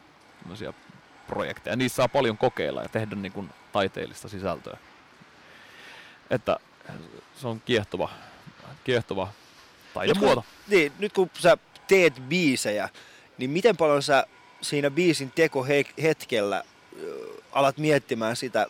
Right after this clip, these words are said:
Speaker 2: miltä tää näyttää videolla?
Speaker 1: No,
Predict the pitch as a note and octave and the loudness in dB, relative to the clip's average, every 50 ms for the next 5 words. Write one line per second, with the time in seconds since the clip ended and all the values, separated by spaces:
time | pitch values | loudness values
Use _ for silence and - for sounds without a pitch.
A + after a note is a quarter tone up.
0 | - - C#3 C#3+ C#3+ C3 - A#2+ - B2+ A2 A2+ A#2 A#2+ A#2+ A#2 - - A2 G#2+ | -4 -6 -2 0 0 0 0 -2 -2 0 -2 -2 0 -2 -4 -4 -4 -2 0 0
1 | A2 A#2 B2+ D3+ D#3+ B2 G#2+ - - - - - - - - - - - - - | 0 0 -2 -4 -2 -2 -4 -6 -8 -12 -14 -16 -20 -20 -20 -20 -20 -20 -20 -20
2 | - - - - - - - - - - - - - - _ - _ - _ _ | -20 -20 -20 -20 -20 -20 -20 -20 -20 -20 -20 -20 -20 -20 _ -20 _ -20 _ _
3 | _ _ _ _ - - C#3 D#3 E3+ - - | _ _ _ _ -14 -10 -4 -2 -2 -2 -2